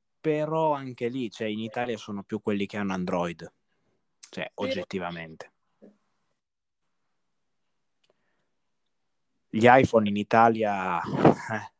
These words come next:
Speaker 1: prendono poco piede.
Speaker 2: No, ma più che altro, cioè, per esempio in America, che ne so, che l'HomePod è uscito quando sono usciti gli altri, cioè già c'è un po' più di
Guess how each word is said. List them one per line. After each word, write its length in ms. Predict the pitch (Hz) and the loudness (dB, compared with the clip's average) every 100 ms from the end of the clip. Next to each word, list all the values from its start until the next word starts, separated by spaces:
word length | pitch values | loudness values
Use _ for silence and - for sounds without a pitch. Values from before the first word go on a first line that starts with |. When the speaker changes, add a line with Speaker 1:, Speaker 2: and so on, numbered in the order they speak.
| _ | _
Speaker 1:
prendono 460 | 110 113 117 110 107 | -4 0 2 2 4
poco 300 | 110 - 101 | 4 4 -2
piede. 400 | - 87 82 - _ _ _ _ _ _ _ _ _ _ _ _ _ _ _ - | -4 -8 -12 -20 _ _ _ _ _ _ _ _ _ _ _ _ _ _ _ -8
Speaker 2:
No, 200 | 220 240 | -6 -2
ma 320 | 247 240 233 | -2 -4 -6
più 140 | 247 | -14
che 120 | - 254 | -10 -6
altro, 720 | 262 294 311 294 254 220 208 | -6 -6 -8 -6 -6 -6 -12
cioè, 180 | 240 233 | -14 -12
per 120 | 240 | -12
esempio 340 | 240 254 247 | -10 -12 -10
in 100 | 233 | -12
America, 680 | 226 220 220 220 220 233 233 | -12 -10 -10 -10 -12 -14 -16
che 100 | 214 | -18
ne 140 | 214 208 | -18 -18
so, 340 | 214 202 196 | -14 -12 -12
che 460 | 196 190 - 285 _ _ - | -14 -14 -14 -18 _ _ -4
l'HomePod 520 | 240 247 247 247 233 | 0 0 0 -2 -2
è 120 | 233 | -4
uscito 400 | 240 240 220 233 | -4 -10 -10 -10
quando 280 | 226 220 220 | -10 -12 -14
sono 200 | 220 214 | -14 -16
usciti 720 | 208 226 214 214 208 208 202 | -16 -16 -12 -6 -4 -4 -4
gli 80 | 208 | -6
altri, 760 | 208 202 208 208 208 208 - _ _ | -6 -6 -10 -8 -8 -8 -14 _ _
cioè 220 | - 202 | -10 -10
già 500 | 196 208 208 202 190 175 190 | -8 -8 -8 -8 -12 -16 -20
c'è 120 | - | -16
un 100 | 185 | -16
po' 140 | 185 185 | -12 -12
più 280 | - 190 180 | -10 -12 -12
di 440 | 175 170 160 | -14 -14 -18